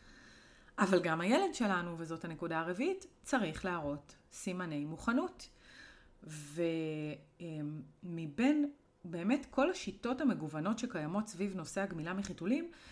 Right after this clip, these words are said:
דבר אחד אנחנו רואים שנשאר עקבי. לילד שלכם צריכים להיות סימנים מסוימים של מוכנות לפני שאתם מתחילים.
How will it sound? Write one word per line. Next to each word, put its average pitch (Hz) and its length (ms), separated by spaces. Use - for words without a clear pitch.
דבר 226 320
אחד 339 200
אנחנו 277 240
רואים 233 200
שנשאר 214 460
עקבי. 175 340
לילד 190 520
שלכם 302 340
צריכים 240 380
להיות 208 240
סימנים 180 360
מסוימים 185 540
של 214 160
מוכנות 170 560
לפני 180 240
שאתם 180 320
מתחילים. 143 480